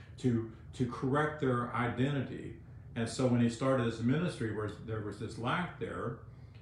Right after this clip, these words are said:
and people did not know really who their fountainhead was, which was Father.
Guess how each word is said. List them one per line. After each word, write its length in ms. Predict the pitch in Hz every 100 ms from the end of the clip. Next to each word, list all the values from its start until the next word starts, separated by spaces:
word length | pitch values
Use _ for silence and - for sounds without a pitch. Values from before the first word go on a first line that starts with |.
| -
and 300 | 113 107 -
people 440 | - 135 - 120 113
did 220 | 120 113
not 280 | 117 110 110
know 420 | 139 139 127 123
really 320 | 113 127 135 120
who 200 | 123 131
their 200 | 127 117
fountainhead 760 | 139 143 120 95 87 95 -
was, 440 | - - - - - - -
which 180 | -
was 100 | 107
Father. 420 | - 117 113 107